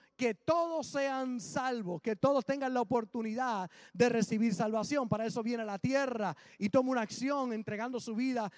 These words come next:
por todos nosotros. Y Él nos enseñó a nosotros a soñar. Por eso lo que celebramos es el nacimiento de un soñador en grande,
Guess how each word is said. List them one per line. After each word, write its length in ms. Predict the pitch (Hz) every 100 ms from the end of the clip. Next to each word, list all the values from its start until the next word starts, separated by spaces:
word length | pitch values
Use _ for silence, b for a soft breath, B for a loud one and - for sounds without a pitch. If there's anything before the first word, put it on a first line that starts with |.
| B
por 160 | - 233
todos 280 | - 254 240
nosotros. 680 | 240 214 269 269 240 185 - b b b
Y 160 | 196
Él 160 | 339 359
nos 160 | 330 277
enseñó 420 | 269 262 247 320
a 20 |
nosotros 580 | 320 220 220 208 233 196
a 80 | 220
soñar. 500 | 240 240 294 233 127 _ _ _ _ _ _
Por 140 | 190
eso 420 | 262 269 285 262 190 b -
lo 140 | 226
que 140 | 269
celebramos 800 | 240 247 233 233 294 294 269 220
es 340 | 254 262 233 - B
el 160 | 240 254
nacimiento 640 | 240 254 240 302 311 285
de 80 | 269
un 100 | 294
soñador 500 | 302 285 254 262 285
en 200 | 277 220
grande, 680 | 233 277 285 247 190 170